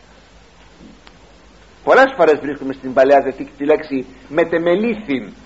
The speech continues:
μετενόησα. Ο Θεός δεν μετανοεί, αγαπητοί μου. Είναι ανθρωποπαθείς εκφράσεις. Αλλά όταν λέγει «Δεν θα ξανακαταστρέψω τη γη»,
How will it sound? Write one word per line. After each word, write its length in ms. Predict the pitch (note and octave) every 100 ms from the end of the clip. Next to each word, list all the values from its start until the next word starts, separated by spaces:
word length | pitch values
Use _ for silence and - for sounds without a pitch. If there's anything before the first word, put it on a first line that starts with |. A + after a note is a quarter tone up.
| -
μετενόησα. 840 | C#3 C#3+ D#3 G#3 F#3+ A#2 - F2+ - - _ - -
Ο 120 | D#3+
Θεός 240 | D#3+ F#3 E3
δεν 140 | F#3
μετανοεί, 560 | G3 F#3 F3 D3+ C#3 A#2+
αγαπητοί 420 | G#2 G#2 G2 F2+
μου. 180 | E2+ B1+ - _ _ - - - -
Είναι 460 | D#3+ G3+ G3+ F3+ -
ανθρωποπαθείς 1040 | D3+ F3 E3+ - D#3+ D#3+ D3 C#3 - F#3+ E3
εκφράσεις. 840 | - - D#3 D3+ - - - - _ _ _ _ _ - - - - - -
Αλλά 500 | D3 D3+ D3 B2 - - -
όταν 420 | - G#3+ B3 B3
λέγει 320 | A#3 G#3 C#3+ B2+
«Δεν 280 | B2 E3+
θα 120 | F#3 A#3
ξανακαταστρέψω 1000 | - G#3+ G#3 G#3 C#3 - B2+ A#2+ - G2+
τη 120 | F#2+
γη», 400 | F#2+ G#3+ B3